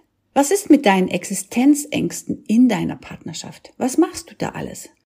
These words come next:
Was hältst du alles zurück? Oder was sprichst du alles nicht an, damit diese scheinbare Partnerschaft nur ja nicht kaputt geht? Was wäre dann, wenn die Liebe da ist?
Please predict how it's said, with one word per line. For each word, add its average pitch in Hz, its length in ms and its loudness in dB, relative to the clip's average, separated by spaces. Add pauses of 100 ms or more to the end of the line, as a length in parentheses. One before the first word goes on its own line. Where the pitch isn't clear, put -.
(300)
Was 240 220 0
hältst 269 320 2
du 262 40 6
alles 226 400 2
zurück? 226 640 -2 (600)
Oder 196 720 2 (520)
was 202 260 0
sprichst - 480 -2
du 202 80 0
alles 202 560 -2 (380)
nicht 240 680 6 (240)
an, 170 380 -2 (500)
damit 180 360 -4
diese 190 240 -8
scheinbare 311 840 0
Partnerschaft 196 760 -8
nur 170 100 -8
ja 160 280 -10
nicht 175 220 -8
kaputt - 460 -18
geht? - 260 -16 (540)
Was 233 240 2
wäre 277 320 6
dann, - 300 -8 (440)
wenn 175 200 -2
die 185 100 -4
Liebe 220 300 0
da 269 220 -2
ist? - 440 -14